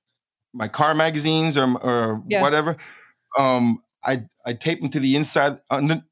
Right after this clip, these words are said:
Speaker 1: I tuck 'em inside my pants and tape 'em around with packing tape because they want, they, they wanted to stab me 'cause I was a f-,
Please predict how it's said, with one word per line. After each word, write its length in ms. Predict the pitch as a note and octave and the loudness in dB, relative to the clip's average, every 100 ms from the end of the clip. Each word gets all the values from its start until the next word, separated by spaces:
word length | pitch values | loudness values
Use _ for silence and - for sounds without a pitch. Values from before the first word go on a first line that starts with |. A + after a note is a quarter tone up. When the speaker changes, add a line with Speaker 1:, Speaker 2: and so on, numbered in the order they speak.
| C3 | -4
Speaker 1:
I 100 | C3+ | -2
tuck 240 | - F3 | -2 -2
'em 80 | D#3 | -2
inside 220 | C3 D#3 | 0 0
my 100 | C#3+ | 0
pants 500 | A#2 E3 D#3+ B2 - - | 0 0 0 -2 -4 -6
and 140 | A#2 | -6
tape 220 | - D#3 D3+ | -2 -2 0
'em 120 | C3+ | 2
around 420 | B2+ D3 C#3 A#2+ | 2 2 2 0
with 100 | A#2+ - | -2 -2
packing 360 | D3+ E3 C#3+ B2 | -2 0 0 -2
tape 300 | A#2 G#2+ - _ _ _ _ _ | -2 -4 -6 _ _ _ _ _
because 480 | - B2+ C#3+ C3 A#2 | -8 0 2 2 0
they 180 | - C#3 | -2 0
want, 240 | C#3+ C#3+ B2 | 2 0 0
they, 140 | C3+ | -2
they 60 | B2+ C#3 | 0 2
wanted 160 | C3+ | 0
to 40 | A2+ | 0
stab 220 | - F#3 | 0 2
me 60 | D3 | 2
'cause 100 | A#2 | 0
I 60 | A#2 | 0
was 100 | G#2+ | -2
a 20 | |
f-, 160 | - | -6